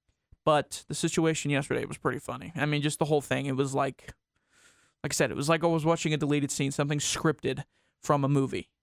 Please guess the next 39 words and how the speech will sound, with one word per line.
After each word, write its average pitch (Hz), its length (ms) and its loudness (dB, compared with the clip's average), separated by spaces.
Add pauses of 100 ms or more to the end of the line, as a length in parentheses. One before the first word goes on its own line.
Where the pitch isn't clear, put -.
(140)
So, 151 320 0 (800)
you 196 100 0
know, 151 180 4 (180)
lots 240 240 6
of 247 100 0
things 247 200 2
to 214 80 2
think 165 200 2
about. - 260 0
Food 302 260 4
for 269 140 0
thought. 151 360 2 (340)
It's 175 120 2
a 214 60 8
weird 311 240 2
thing 285 140 2
for 254 140 0
me 240 100 2
to 202 80 6
end 185 220 4
on 185 300 2 (180)
now 180 160 6
that 185 100 4
I'm 147 160 2
reading 175 300 2
this. 180 380 -2
It's 156 140 -2
a 170 60 6
weird 180 260 2
thing 208 140 2
for 185 120 -2
me 175 100 2
to 156 120 0
end 165 200 0
on, 165 180 4
something 190 260 -2
kinda 165 220 0
sour, 151 460 4
but, 196 420 2